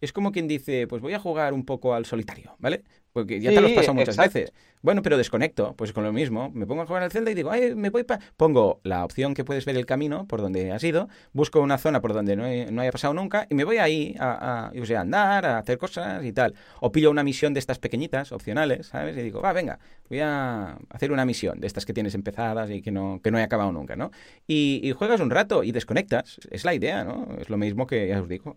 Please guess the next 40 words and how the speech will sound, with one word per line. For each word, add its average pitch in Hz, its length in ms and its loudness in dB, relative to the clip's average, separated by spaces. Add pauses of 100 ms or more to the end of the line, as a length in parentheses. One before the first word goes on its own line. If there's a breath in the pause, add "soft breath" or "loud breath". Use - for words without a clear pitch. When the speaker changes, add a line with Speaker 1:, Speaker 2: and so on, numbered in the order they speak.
(160)
Speaker 1:
jugar 101 260 2
Speaker 2:
De 131 40 8
Speaker 1:
al 135 60 8
Speaker 2:
hecho, - 40 4
Speaker 1:
solitario 107 400 2
al 120 60 -4
Speaker 2:
para 135 180 4
la 113 120 6
Speaker 1:
contrario. - 40 -10
Speaker 2:
gente 143 280 0
que 156 120 4
no 120 260 6
controle 107 540 4
el 101 140 2
tema, 156 400 2
os 113 100 4
vamos 139 200 2
a 147 40 4
compartir 123 440 2
un 123 80 0
enlace 110 560 2
de 104 280 4 (200)
un 107 120 2
artículo 117 320 4
de 113 60 8
La 104 80 6
Vanguardia 104 400 4
que 104 60 4
habla 101 140 6
de 101 80 6
todo 90 240 2
esto, - 200 -4
¿vale? 82 160 4
De 98 60 6
la 95 60 4
Speaker 1:
Ah, 226 60 8
Speaker 2:
Nintendo 185 240 6
Speaker 1:
guay. 139 80 4
Speaker 2:
Switch 104 200 -2
Lite, 98 280 2